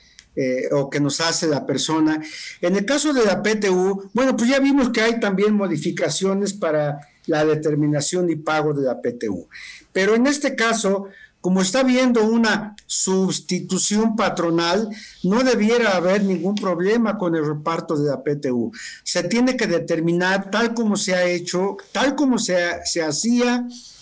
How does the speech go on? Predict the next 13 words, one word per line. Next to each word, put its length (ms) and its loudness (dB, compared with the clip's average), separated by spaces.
y 120 0
se 240 0
hace, 340 0
eso 220 -2
no 180 -2
cambia. 540 0
El 200 -2
procedimiento 840 0
de 120 0
la 80 0
determinación 840 -2
no 120 -2
cambia. 420 -2